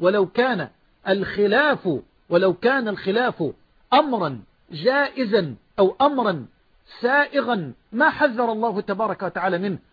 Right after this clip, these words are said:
وما نهى الله عز وجل عنه، وما حذر النبي صلى الله عليه وسلم أصحابه منه. "واعتصموا بحبل الله"، أي بالجماعة، أي بجماعة المسلمين.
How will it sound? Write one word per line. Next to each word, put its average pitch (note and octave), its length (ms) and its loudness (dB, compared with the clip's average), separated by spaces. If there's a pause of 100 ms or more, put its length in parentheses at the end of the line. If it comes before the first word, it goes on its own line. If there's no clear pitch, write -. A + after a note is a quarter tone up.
(160)
وما G#3+ 300 0
نهى B3 220 -2
الله A#3 460 -4
عز F#3+ 240 -4
وجل G3+ 340 -2
عنه، F#3 240 -4 (320)
وما G#3 220 2
حذر G#3+ 500 -2
النبي G#3+ 520 -4
صلى A#3 320 -6
الله A3+ 400 -2
عليه G#3+ 140 -4
وسلم A#3+ 420 -2
أصحابه A3 760 -2
منه. A3+ 260 -4 (1080)
"واعتصموا G#3+ 640 0
بحبل A3+ 360 -2
الله"، A#3+ 360 -2
أي G#3 100 -4
بالجماعة، F3+ 560 -2
أي F#3+ 80 -4
بجماعة A3+ 640 -2
المسلمين. G#3+ 600 -4